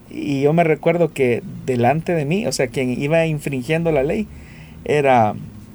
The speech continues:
<laughs> un vehículo de la, de la policía. O sea, eh, iba invadiendo el carril y no porque tuviera una emergencia,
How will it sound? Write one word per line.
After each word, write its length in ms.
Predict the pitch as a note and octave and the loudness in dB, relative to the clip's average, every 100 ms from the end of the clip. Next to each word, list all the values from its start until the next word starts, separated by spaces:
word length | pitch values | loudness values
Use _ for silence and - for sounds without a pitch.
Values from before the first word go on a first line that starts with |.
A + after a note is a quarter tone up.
| - | -8
<laughs> 440 | - E3 - D#3 - | -6 -8 -12 -16 -6
un 160 | D3+ | 0
vehículo 640 | C3+ C#3+ - D3 C3 A#2+ G#2 - | 2 0 -2 -2 0 0 -4 -8
de 240 | A#2 A#2+ | -6 -2
la, 300 | A#2+ A2+ F#2+ | 0 0 -2
de 120 | C#2 A#2+ | -2 -2
la 120 | A2+ | -2
policía. 560 | A2 A#2 G3 G#3+ C3+ - | -2 0 2 2 0 -6
O 80 | - | -10
sea, 220 | B2+ B2+ | -4 -2
eh, 280 | B2 C#3+ - | 0 -2 -2
iba 180 | C#3+ D3 | 0 0
invadiendo 540 | D3 B2 B2+ D3 C#3+ | 2 2 2 -2 0
el 80 | B2+ | 0
carril 280 | A#2+ C3 G#3 | 2 2 4
y 60 | F3 | 2
no 120 | E3+ | 0
porque 200 | E3 D3+ | -2 -2
tuviera 280 | D3+ D#3 D3 | 2 2 2
una 120 | C#3+ | 0
emergencia, 640 | C3+ B2 A#3 A#3 C#3+ C3 | -2 -2 0 0 -2 -6